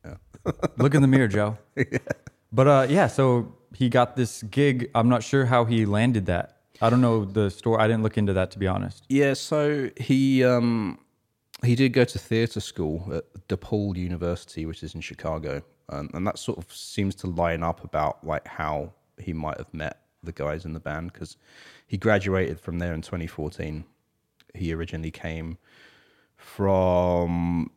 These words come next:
Speaker 1: Newport, oh, sorry, Newburyport, Massachusetts kind of
Speaker 2: Mm.
Speaker 1: thing.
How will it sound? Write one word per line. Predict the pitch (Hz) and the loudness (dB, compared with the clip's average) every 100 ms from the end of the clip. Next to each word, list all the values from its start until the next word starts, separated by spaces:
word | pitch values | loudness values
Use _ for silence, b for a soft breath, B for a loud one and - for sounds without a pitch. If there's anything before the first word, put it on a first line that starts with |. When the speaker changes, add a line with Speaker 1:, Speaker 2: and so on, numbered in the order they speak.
| _ | _
Speaker 1:
Newport, | 95 101 - 95 87 - _ _ _ | -2 -2 0 -2 -2 -8 _ _ _
oh, | 98 90 | -6 -6
sorry, | - 87 80 - _ 107 | -2 -2 -2 -6 _ 0
Newburyport, | 110 131 135 117 117 117 92 - 90 80 76 - - | 6 8 6 6 2 2 0 -4 -2 -2 -2 -10 -12
Massachusetts | 80 73 - - 82 - - - | -12 -12 -14 -10 -8 -8 -16 -18
kind | - - | -8 -2
of | |
Speaker 2:
Mm. | |
Speaker 1:
thing. | 101 | -2